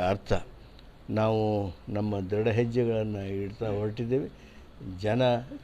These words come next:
ನಾವು ಗ್ಯಾರಂಟಿ ತಂದ್ವಿ ಚುನಾವಣೆ ಸಲುವಾಗಿ ಅಂದರು, ಬಸವಣ್ಣವ್ರಿಗೆ ಸಾಂಸ್ಕೃತಿಕ ನಾಯಕ ಅಂದ್ವಿ, ಆ, ಚುನಾವಣೆ ಹೆಸರು ಹೇಳ್ತಾ ಇದ್ದಾರೆ. ಯಾಕೆ ಅಲಂ ಪ್ರಭು ಅವ್ರನ್ನ,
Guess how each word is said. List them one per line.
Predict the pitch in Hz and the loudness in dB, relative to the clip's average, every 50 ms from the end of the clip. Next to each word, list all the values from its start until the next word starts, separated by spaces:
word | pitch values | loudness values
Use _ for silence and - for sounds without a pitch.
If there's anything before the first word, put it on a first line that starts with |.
| - - - 147 | -16 -12 -2 2
ನಾವು | 143 143 143 143 135 | 2 4 4 4 4
ಗ್ಯಾರಂಟಿ | 120 123 135 143 151 160 165 160 147 165 | 6 8 10 10 10 10 8 6 2 0
ತಂದ್ವಿ | 151 139 139 131 127 131 127 131 127 135 - - - - - - | 2 2 4 4 4 4 4 2 0 0 -4 -12 -18 -18 -12 2
ಚುನಾವಣೆ | - 139 135 131 127 131 127 123 | 4 6 6 8 6 6 4 2
ಸಲುವಾಗಿ | 113 127 127 117 117 120 120 117 117 | 2 2 2 4 4 4 4 2 2
ಅಂದರು, | 113 113 113 110 113 113 - - - - - - - - - - 107 | 0 0 0 -2 -2 -4 -6 -10 -16 -18 -18 -20 -20 -20 -12 -2 6
ಬಸವಣ್ಣವ್ರಿಗೆ | 117 131 131 135 165 160 160 156 156 151 147 143 147 147 147 147 143 143 139 131 131 - - - - - | 8 8 10 10 10 8 8 8 6 6 6 4 4 6 8 8 8 8 6 2 0 -4 -14 -18 -14 2
ಸಾಂಸ್ಕೃತಿಕ | - 131 135 135 131 - - 131 123 127 120 | 4 6 6 6 4 0 -4 -2 -2 0 2
ನಾಯಕ | 127 127 123 123 135 143 143 127 131 | 2 4 6 6 8 6 6 6 6
ಅಂದ್ವಿ, | 135 120 110 113 110 110 113 123 123 120 | 6 6 6 4 2 4 4 2 2 0
ಆ, | - - - - - - - - - - 135 131 123 123 120 117 113 113 | -4 -10 -18 -20 -20 -20 -20 -14 -6 -2 2 2 4 4 4 2 0 0
ಚುನಾವಣೆ | - 135 127 127 120 120 120 120 113 113 113 110 107 104 107 104 104 104 101 | 0 2 4 6 6 6 4 4 4 4 4 4 4 4 4 4 4 6 8
ಹೆಸರು | 113 107 - - 113 104 | 8 8 10 10 10 8
ಹೇಳ್ತಾ | 98 107 104 104 110 | 8 6 4 4 2
ಇದ್ದಾರೆ. | 107 107 107 110 117 117 - - - - - - - - - - - - - - - - - - - - - - - - - - - - - - | 2 2 2 2 0 0 -2 -8 -12 -18 -20 -20 -20 -20 -20 -20 -20 -20 -20 -20 -20 -20 -20 -20 -20 -20 -20 -20 -20 -20 -20 -20 -20 -20 -6 -2
ಯಾಕೆ | - 131 131 143 | -2 6 10 10
ಅಲಂ | 135 131 147 160 165 151 | 12 12 12 10 8 8
ಪ್ರಭು | 147 156 156 143 151 151 151 | 6 6 6 8 10 10 12
ಅವ್ರನ್ನ, | 147 143 135 131 135 | 12 12 10 8 6